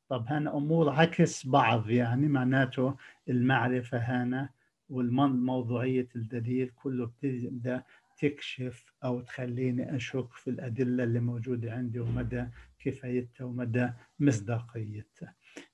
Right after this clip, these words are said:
يبقى أنا عندي الأمور مرتبطة ببعض والأدلة بتدعم بعضها أو بتثير الش-، الشكوك حوالين البعض الآخر.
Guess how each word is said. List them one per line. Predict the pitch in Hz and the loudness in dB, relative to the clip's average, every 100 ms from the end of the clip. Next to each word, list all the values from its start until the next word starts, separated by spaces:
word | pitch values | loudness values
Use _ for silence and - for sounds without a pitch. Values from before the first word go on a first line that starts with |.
| - | -8
يبقى | 117 123 - | 0 0 4
أنا | 160 156 | 6 8
عندي | 156 147 | 6 4
الأمور | 139 139 151 165 | 4 2 4 4
مرتبطة | 147 135 - 156 151 151 | 2 0 0 2 2 0
ببعض | 135 127 117 120 | 0 0 2 0
والأدلة | 123 127 135 143 156 143 | -2 -2 -2 0 0 -2
بتدعم | 123 117 139 143 113 127 120 | -4 -2 2 2 4 2 4
بعضها | 143 139 131 113 143 139 - - _ _ | 4 4 2 0 0 0 -6 -20 _ _
أو | 135 139 139 143 - _ - | 6 8 8 4 -2 _ -4
بتثير | 123 123 - - - _ _ 139 135 135 127 - 139 | -2 -2 -6 -20 -20 _ _ 0 4 4 2 -4 -8
الش-، | - - 139 | -6 -4 0
الشكوك | 127 117 117 - 127 123 131 123 | 0 0 -4 -4 -4 -2 -2 -2
حوالين | - 139 123 120 120 123 123 123 - _ - | -4 -2 -2 0 0 0 -2 -4 -10 _ -2
البعض | 143 117 117 110 127 | 0 2 2 0 0
الآخر. | - 120 113 - - | -2 -6 -10 -14 -20